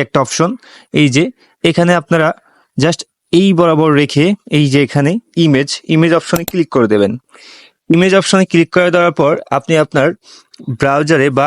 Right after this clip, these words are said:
আপনার গ্যালারিতে চলে যাবেন। গ্যালারিতে চলে যাওয়ার পর আপনার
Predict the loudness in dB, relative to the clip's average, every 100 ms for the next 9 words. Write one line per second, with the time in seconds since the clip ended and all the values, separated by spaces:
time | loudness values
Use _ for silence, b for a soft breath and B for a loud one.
0 | 0 -2 -4 -2 -2 -2 -2 0 0 0
1 | -2 -6 -14 b b b b 0 0 0
2 | 0 0 2 0 0 -2 -2 -6 -8 -6
3 | -4 -2